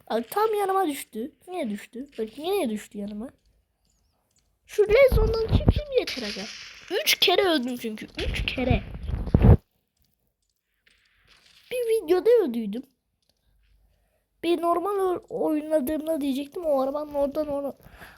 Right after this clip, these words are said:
normalde durması hiç doğal değil bence. Bakayım. Doğalmış. <laughs>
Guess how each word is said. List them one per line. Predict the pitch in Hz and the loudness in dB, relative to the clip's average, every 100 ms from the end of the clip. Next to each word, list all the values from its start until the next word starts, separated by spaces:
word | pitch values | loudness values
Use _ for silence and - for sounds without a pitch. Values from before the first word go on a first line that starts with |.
| _ | _
normalde | 247 254 269 277 294 | -4 -2 0 -2 -4
durması | 285 277 269 - 349 | -8 -6 -6 -6 -8
hiç | 311 277 277 - - - | -8 -10 -8 -8 -8 -2
doğal | 240 302 254 | 2 2 2
değil | 254 233 | -2 -4
bence. | 214 220 - - - _ _ _ - - - - - _ 254 | -8 -10 -18 -20 -20 _ _ _ -12 -12 -12 -6 -6 _ -8
Bakayım. | 240 240 247 - _ - - - _ _ _ _ _ _ - | -6 -4 -8 -12 _ -20 -20 -20 _ _ _ _ _ _ 4
Doğalmış. | 311 370 233 - - - - - - _ - | 6 6 2 -6 -8 -8 -20 -20 -20 _ -14
<laughs> | - | -6